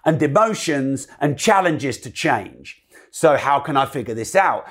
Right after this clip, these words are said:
How can I change my business model? How can I adapt? How can I emotionally and mentally and from my mindset, um, embrace this and move forward with this? And, you know, what new products and services can I create? How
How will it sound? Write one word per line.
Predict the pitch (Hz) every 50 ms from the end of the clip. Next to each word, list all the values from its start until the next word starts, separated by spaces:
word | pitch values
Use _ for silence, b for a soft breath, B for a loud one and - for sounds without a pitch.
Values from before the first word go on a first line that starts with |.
| B _
How | 127 127 120
can | 117 143 139
I | 135 131
change | - 151 135 135 120 120
my | 135 131
business | 127 - 190 175 - 143 127 - 117
model? | 110 101 104 101 B B B B
How | 135 147 139
can | 135 139 156 143
I | 139 135 135 135
adapt? | 127 - - 208 196 165 117 - - - - b b b b
How | - - 151 151 147
can | 151 160 156 147
I | 147 143 139
emotionally | 143 147 156 185 220 226 214 - - 175 165 151 147 139 135 135
and | 135 127 127 120 b b b b -
mentally | 127 139 156 190 247 247 240 - - 165 143 147
and | 143 135
from | 160 156
my | 160 185
mindset, | 151 165 185 220 247 247 202 - - - 147 127 123 - - b b b b b
um, | 135 131 131 123 127 127 139 -
embrace | 160 160 156 123 147 180 196 240 254 - - -
this | 131 120 107 107 - 123
and | 123
move | 135 143 131
forward | - - 220 247 233 170 117
with | 117 117 113
this? | 117 110 110 - -
And, | 117 107 104 B B B B B
you | - 160
know, | 156 151
what | 156 196 196 -
new | 185 165
products | - 170 160 175 170 - 151
and | 151 -
services | - 165 151 123 139 143
can | 139 - 147 143
I | 139 135
create? | 131 - 135 170 214 196 - B B B B B
How | 143 156 165 165 165 160 160 - -